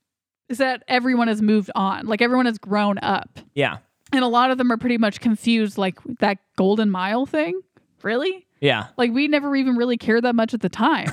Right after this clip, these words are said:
Speaker 2: <laughs> Yeah.
Speaker 1: Um, but, uh, he convinces them all to come. A big reason that is when you see he's with Andy convincing him to come, who was Nick Frost, telling him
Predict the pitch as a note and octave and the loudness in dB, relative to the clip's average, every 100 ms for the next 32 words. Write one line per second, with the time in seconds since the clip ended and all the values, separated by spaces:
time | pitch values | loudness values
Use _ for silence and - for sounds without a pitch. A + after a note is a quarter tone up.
0 | A#3 G#3+ A3 F3 D#3 B2+ - - - A#3+ | 2 4 2 2 0 0 -4 -6 0 2
1 | A3+ G3 G3 - _ _ - D#4 E4 - | 0 -4 -10 -16 _ _ 2 4 2 -6
2 | - - - - - A#3+ B3 A#3 A3 - | -18 -20 -20 -20 -6 0 2 2 0 -2
3 | C4 B3 A3 A#3+ D#4+ E4 D4+ C#4 C4 C4+ | 0 0 0 -2 -2 -2 -2 0 0 0
4 | C4+ A#3+ A3 G#3+ C#4 A#3 B3+ B3+ B3 A#3 | 0 2 2 0 -2 -2 -2 0 0 2
5 | A#3 G#3+ A3+ A3 - - C#4 A3 A3+ A3 | 0 0 -4 -4 -12 -12 -2 2 2 0
6 | - A3 A3 G3+ F#3 A3+ A3 G#3+ G#3 A3+ | 0 0 0 0 -2 0 0 0 0 0
7 | G#3 G3+ G#3 G3+ G3 G#3+ G3+ F#3 F#3 - | 0 0 0 0 0 0 0 0 -2 -6
8 | _ _ B3 A#3 G#3 G#3+ - G3+ F#3+ G3 | _ _ 2 2 2 -2 -2 -2 0 -2
9 | G3+ - - A#3+ A3 G#3+ G#3 G#3+ G3 G3 | -6 -14 -4 0 2 2 0 0 -2 -6
10 | G#3+ | -10